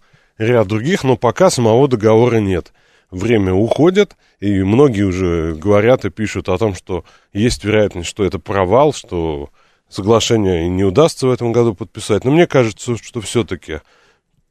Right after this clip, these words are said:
учитывая динамику самого переговоров, стороны об этом договорятся. И, конечно, э, поскольку деньги уже выплачены, э, э, вот мировое соглашение по, э, серьёзным суммам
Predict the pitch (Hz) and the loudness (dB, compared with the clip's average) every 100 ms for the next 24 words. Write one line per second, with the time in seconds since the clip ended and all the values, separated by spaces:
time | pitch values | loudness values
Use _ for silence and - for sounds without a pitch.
0 | _ 143 135 156 - 113 98 139 156 123 | _ -4 0 2 2 2 2 4 6 4
1 | 95 - 95 104 95 110 107 101 110 95 | 2 -4 -6 -4 -4 -4 -2 2 2 2
2 | 87 - 107 98 98 98 95 95 95 110 | -4 -6 -4 -2 -2 -2 -6 -6 -2 2
3 | 139 196 - 156 - _ _ _ _ _ | 2 0 -2 -6 -8 _ _ _ _ _
4 | 170 - 123 143 160 139 135 107 - - | -4 0 2 4 2 2 2 2 -2 -12
5 | 85 80 76 104 - - 104 101 123 90 | -10 -8 -4 -6 -6 -6 -4 2 2 2
6 | 87 85 87 85 80 _ _ _ _ - | -2 -4 -2 -4 -6 _ _ _ _ -12
7 | 80 85 156 156 135 135 120 120 113 - | -4 0 0 0 -4 -2 0 0 -4 -8
8 | - 80 78 - _ _ _ _ 80 73 | -20 -16 -16 -20 _ _ _ _ -16 -12
9 | 73 76 - 101 107 113 101 - 90 95 | -12 -12 -8 -2 2 4 4 0 -2 -2
10 | 98 110 92 82 78 90 87 78 _ _ | 0 0 -2 -2 -6 -4 -4 -4 _ _
11 | _ 92 82 80 69 65 _ - 113 110 | _ -6 -2 -2 -6 -12 _ -6 -2 0
12 | 98 90 87 - 98 85 76 78 | 0 -2 -6 -6 -4 -4 -6 -10